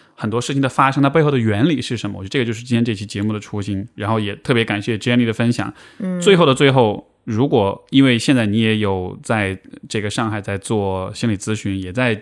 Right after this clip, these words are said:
Speaker 1: 还是在接新的来访，
Speaker 2: 嗯，
Speaker 1: 对吧？
Speaker 2: 嗯，嗯。
Speaker 1: 如果大家需要去联系你，想要找你做咨询的话，呃，可以留一个联系方式吗？
Speaker 2: <laughs> 可以，可以，可以。我，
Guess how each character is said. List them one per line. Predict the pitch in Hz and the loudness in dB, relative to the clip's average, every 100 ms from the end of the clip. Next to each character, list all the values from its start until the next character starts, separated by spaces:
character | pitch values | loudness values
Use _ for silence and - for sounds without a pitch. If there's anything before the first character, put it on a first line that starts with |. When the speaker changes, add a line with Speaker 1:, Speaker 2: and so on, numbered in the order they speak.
| - | -4
Speaker 1:
还 | - | 0
是 | 131 | 2
在 | 147 | 2
接 | 127 139 | 4 2
新 | 147 | 2
的 | 117 | 2
来 | 98 | 2
访， | 113 | 2
Speaker 2:
嗯， | 220 196 | 2 2
Speaker 1:
对 | - | 0
吧？ | 190 | -2
Speaker 2:
嗯， | 180 - | -4 -6
嗯。 | 113 | 0
Speaker 1:
如 | 139 | 2
果 | |
大 | 135 | 4
家 | 131 | 2
需 | 131 - | 0 2
要 | 147 | 2
去 | 123 131 107 98 - _ _ | 4 0 -2 -4 -14 _ _
联 | - 110 139 | -2 2 4
系 | 156 | 6
你， | 110 110 | 4 2
想 | 107 98 | -2 -2
要 | |
找 | 107 113 | 2 2
你 | 117 | 2
做 | 120 110 | 0 -2
咨 | 120 | 0
询 | 117 104 | -2 -2
的 | |
话， | 107 110 95 - _ - | -2 -2 -4 -8 _ -6
呃， | 113 104 | -4 -4
可 | 107 139 | -4 0
以 | 135 | 2
留 | 117 | 4
一 | 131 | 4
个 | 135 | 4
联 | 110 123 | 2 0
系 | 123 | 0
方 | 113 120 | -2 -2
式 | - - | 0 2
吗？ | 175 240 233 | 4 6 4
Speaker 2:
<laughs> | 151 - - - | 2 -2 -10 2
可 | 262 | 4
以， | 277 226 | 6 4
可 | - 185 | 2 2
以， | 185 | 2
可 | 190 | 2
以。 | 175 | 4
我， | 185 190 | 6 4